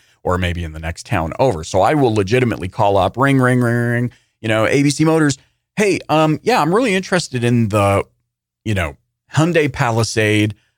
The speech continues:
I saw you've got one there. You know, I'm just curious, like, there, there's another Hyundai store that's also kinda equal distance to me. And I'm just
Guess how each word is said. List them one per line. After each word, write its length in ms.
I 60
saw 140
you've 180
got 240
one 200
there. 340
You 120
know, 400
I'm 140
just 180
curious, 640
like, 200
there, 240
there's 180
another 320
Hyundai 360
store 460
that's 220
also 320
kinda 280
equal 340
distance 500
to 80
me. 160
And 80
I'm 120
just 220